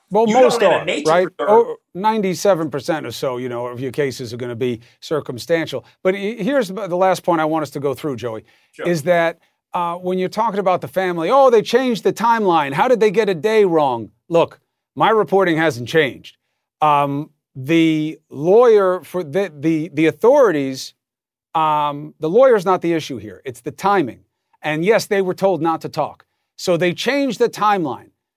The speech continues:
Speaker 1: Look, if they, if the feds believe they changed the timeline by buying this kid a day,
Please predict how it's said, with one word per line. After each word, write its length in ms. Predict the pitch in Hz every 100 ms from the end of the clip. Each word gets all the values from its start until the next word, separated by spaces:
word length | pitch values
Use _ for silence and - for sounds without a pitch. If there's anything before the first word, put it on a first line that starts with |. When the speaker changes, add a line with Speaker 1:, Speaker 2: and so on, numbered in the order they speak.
| _ -
Speaker 1:
Look, 320 | 180 139 - _ _ _ _ _ -
if 140 | 160
they, 220 | 156 262 269
if 120 | 190 147
the 100 | 175
feds 320 | 254 285 208
believe 380 | 220 220 214 156
they 140 | 185
changed 380 | 170 190 185 143
the 80 | 151
timeline 640 | 170 180 190 185 190 190 _ _ _ _ _ -
by 180 | 156
buying 380 | 147 175 185 185
this 160 | 180 170
kid 200 | 190 165
a 40 |
day, 380 | 143 170 185 185